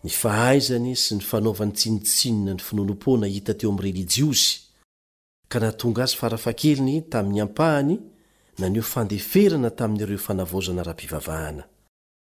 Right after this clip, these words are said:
Ankehitriny anefa dia nasesiky ny hafanampo hamongotra ny herezia ity mpanjaka mpiaro ny fahaizana ity, ary namoaka didy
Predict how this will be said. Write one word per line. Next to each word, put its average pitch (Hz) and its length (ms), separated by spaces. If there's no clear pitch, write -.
Ankehitriny 127 580
anefa 117 300
dia 95 560
nasesiky - 720
ny 123 120
hafanampo 117 720
hamongotra 143 680
ny 120 200
herezia 110 640
ity 107 320
mpanjaka 101 600
mpiaro 104 580
ny 92 160
fahaizana 101 840
ity, 98 320
ary 107 220
namoaka 107 460
didy 151 560